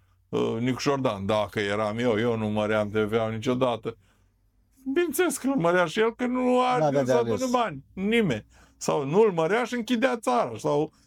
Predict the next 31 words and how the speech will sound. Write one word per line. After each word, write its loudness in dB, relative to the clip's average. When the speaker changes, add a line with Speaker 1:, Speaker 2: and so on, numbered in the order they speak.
Speaker 1:
îl 0
ruga 2
pe -4
Putin -2
și -6
la 2
anul 0
eram 2
guvernul -2
rusească. -6
E, -4
cam -2
așa 0
se -4
pune -2
problema. -4
Dar 0
avem 0
o, 2
o, 2
o, 0
asta -4
e 2
o, 4
e 2
o, 0
e 0
o, -6
o, 0
după -2
mine, -2